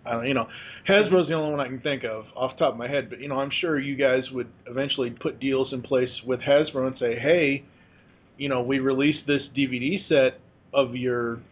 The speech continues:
your product, but it's,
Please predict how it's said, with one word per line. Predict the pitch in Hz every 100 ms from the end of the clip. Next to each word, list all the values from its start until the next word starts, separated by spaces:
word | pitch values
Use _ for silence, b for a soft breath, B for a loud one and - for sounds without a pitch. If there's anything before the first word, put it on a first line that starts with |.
| _
your | 127 120
product, | - 156 220 156 135 117 - - -
but | 139 135 127 - _ _
it's, | - 139 135